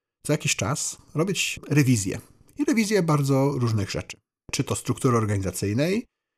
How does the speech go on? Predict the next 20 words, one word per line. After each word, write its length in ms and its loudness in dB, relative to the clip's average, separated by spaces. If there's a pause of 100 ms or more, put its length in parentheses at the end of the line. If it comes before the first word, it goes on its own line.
(160)
czy 200 -2
celów, 560 -2
jakie 260 0
mamy, 380 0 (480)
czy 160 -2
metryk 600 2
w 60 -4
ogóle 200 0
obserwowanych, 720 0
czyli 200 -2
to, 240 2
na 180 2
co 120 0
faktycznie 680 -2
zwracamy 420 -4
uwagę. 420 -4 (260)
To 80 4
mogą 200 4
być 140 2
też 520 0